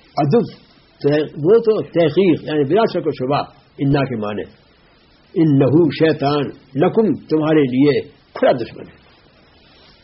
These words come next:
اور دشمن کی بات تو اگر کوئی خیر کی بات بھی کہتا ہے تو دشمن کی بات مانی نہیں جاتی، بلکہ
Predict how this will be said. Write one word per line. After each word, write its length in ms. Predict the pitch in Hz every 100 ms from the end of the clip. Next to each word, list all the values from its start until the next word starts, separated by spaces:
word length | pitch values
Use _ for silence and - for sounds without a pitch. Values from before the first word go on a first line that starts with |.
| _ _ _ _ -
اور 120 | 139 120
دشمن 340 | 143 160 170
کی 100 | 160 123
بات 280 | 131 139 139
تو 80 | 208
اگر 200 | 160 180
کوئی 120 | 180 175 165
خیر 180 | 180 185
کی 80 | 196
بات 160 | 156 156
بھی 80 | 156
کہتا 300 | 143 131 131 131
ہے 120 | 143 131 - _ _
تو 80 | 147
دشمن 280 | 135 135 165
کی 80 | 151 143
بات 200 | 160 143
مانی 200 | 143 143
نہیں 160 | 131 120
جاتی، 240 | - - - _ _ _ _ _ _ - - _ _ _ -
بلکہ 320 | 135 143 214